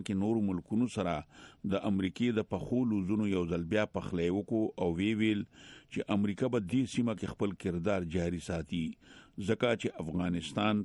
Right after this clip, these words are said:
پاکستان او په سیمه کې د امریکې کردار خپله د امریکې د قومي سلامتیا او د سیمې د ملکونو په خیر کې دی. ښاغلي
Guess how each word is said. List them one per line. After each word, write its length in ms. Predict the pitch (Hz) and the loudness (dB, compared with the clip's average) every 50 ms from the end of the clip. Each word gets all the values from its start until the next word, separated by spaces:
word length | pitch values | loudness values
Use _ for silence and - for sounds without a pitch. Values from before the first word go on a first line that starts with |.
| - | 0
پاکستان 720 | - 87 87 - - 78 - - - 113 101 101 104 98 92 - - - - - - - - _ - - | -2 -2 -2 -2 -6 -8 -8 -6 -4 -2 0 0 0 -2 -2 -6 -8 -14 -20 -20 -20 -20 -20 _ -2 0
او 60 | 101 - - | 0 0 0
په 140 | 101 90 - | -2 -2 -2
سیمه 240 | - - 139 135 123 - | -2 -2 0 0 0 0
کې 80 | - 104 92 92 | 0 0 0 0
د 120 | - 104 | -2 0
امریکې 380 | 95 90 87 85 82 - 107 107 95 - - | -2 0 0 -2 -2 0 0 -2 0 -2 -2
کردار 520 | 95 87 85 82 101 104 101 87 82 85 - - - - - - - - _ - - | -2 -2 0 2 2 2 2 2 0 -2 -6 -10 -18 -20 -20 -20 -20 -20 _ -16 -14
خپله 360 | - - - 139 139 131 117 104 | -14 -4 -4 -2 0 0 0 0
د 80 | 98 - 104 | -2 -2 -2
امریکې 480 | 101 92 87 87 - - 104 104 104 98 | -2 -2 -2 -2 -4 -2 -2 -2 -2 -2
د 80 | 98 - - | -4 -4 -4
قومي 260 | 95 87 87 101 113 - | -4 -2 -2 -2 -4 -4
سلامتیا 560 | - 98 92 90 87 87 82 80 - - 101 101 | -4 -4 -4 -2 -2 -2 -4 -4 -4 -2 -2 -2
او 40 | 101 92 | 0 -2
د 100 | 90 - - | -2 -4 -4
سیمې 280 | - 110 110 110 95 92 | -4 -2 -2 -2 -2 -2
د 80 | 85 85 85 | -2 -2 -4
ملکونو 360 | 82 - - 123 104 95 82 76 76 - - _ - - - _ _ _ - | -4 -4 -4 -2 -2 -2 -2 -4 -6 -8 -12 _ -20 -20 -20 _ _ _ -4
په 100 | 95 85 - | -4 -4 -2
خیر 260 | 117 120 107 92 78 73 - | 0 0 0 0 -2 -4 -4
کې 120 | - 90 85 | -2 0 0
دی. 140 | 87 85 80 - - _ _ _ _ _ _ - | 2 0 0 -2 -6 _ _ _ _ _ _ 0
ښاغلي 380 | 131 123 127 127 127 147 151 151 | 2 2 2 4 2 2 2 0